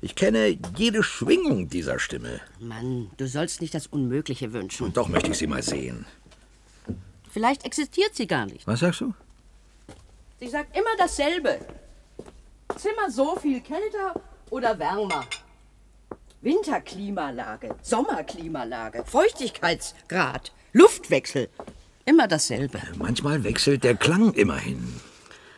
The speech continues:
Speaker 2: Einbildung. Der Klang ist immer gleich.
Speaker 1: Was ich höre, höre ich.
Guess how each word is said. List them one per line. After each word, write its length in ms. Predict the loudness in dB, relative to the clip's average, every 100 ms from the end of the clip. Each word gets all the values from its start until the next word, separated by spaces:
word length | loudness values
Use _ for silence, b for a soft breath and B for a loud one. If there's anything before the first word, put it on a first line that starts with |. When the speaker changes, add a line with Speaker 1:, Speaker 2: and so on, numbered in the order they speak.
| B B B B
Speaker 2:
Einbildung. 920 | 0 4 6 8 8 8 4 2 -2 b b b b _ 0
Der 120 | 0
Klang 360 | 4 6 10 10
ist 260 | 8 4
immer 220 | 4 4 4
gleich. 520 | 4 2 0 -6 -10
Speaker 1:
Was 160 | -10 -10
ich 120 | -6
höre, 260 | -6 -6 -6
höre 260 | -4 -4
ich. 280 | -6 -12 -14